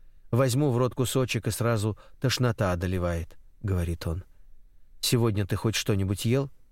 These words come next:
говорю я. "Нет", говорит он. "А вчера?" говорю я. "Кажется, нет", говорит он и глядит на меня. А я говорю, что в таком случае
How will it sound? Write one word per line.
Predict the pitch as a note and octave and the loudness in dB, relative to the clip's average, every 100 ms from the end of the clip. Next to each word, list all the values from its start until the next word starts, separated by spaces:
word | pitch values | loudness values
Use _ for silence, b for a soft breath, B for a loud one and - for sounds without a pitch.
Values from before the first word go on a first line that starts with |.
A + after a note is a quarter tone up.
| - | -10
говорю | - F#2 F2+ E2 | -4 0 0 0
я. | D#2+ D#2+ - - - - - | -2 -6 -10 -20 -20 -20 -8
"Нет", | G#2 G#2 F#2+ - - - - | -2 -2 -2 -6 -18 -18 -12
говорит | - F2+ E2 E2 - | -4 -2 -2 -4 -4
он. | E2+ - - - - - - - | -6 -8 -16 -20 -20 -20 -10 -2
"А | A#2 | 0
вчера?" | - B2 G#2 G#2 - - - - | 2 2 2 0 -4 -16 -20 -12
говорю | G#2+ G2 F2+ F2+ | -6 -2 -2 -2
я. | F2 E2+ E2+ - - - - - - | -4 -6 -8 -16 -20 -20 -20 -20 -6
"Кажется, | - A#2 A2+ - | 0 0 0 0
нет", | A#2 G2+ E2+ - - - - - - | 0 0 -2 -8 -20 -20 -20 -12 0
говорит | G#2 G2+ G2 A2 | 2 4 2 2
он | A2+ A2 b b b b b | 0 -2 b b b b b
и | B2+ | 0
глядит | A#2 A2 B2 | 2 2 2
на | A#2+ | 2
меня. | A#2 A2 F2+ E2 - - - - - - - - | 2 2 0 -2 -6 -16 -18 -20 -18 -20 -20 -6
А | - | 0
я | A#2 A#2 | 2 2
говорю, | A2 A2 A2+ | 2 2 2
что | - | 0
в | A2 | -2
таком | A2+ A2+ | 0 0
случае | G#2+ - B2+ - G#2+ F2+ | 0 0 0 0 0 -2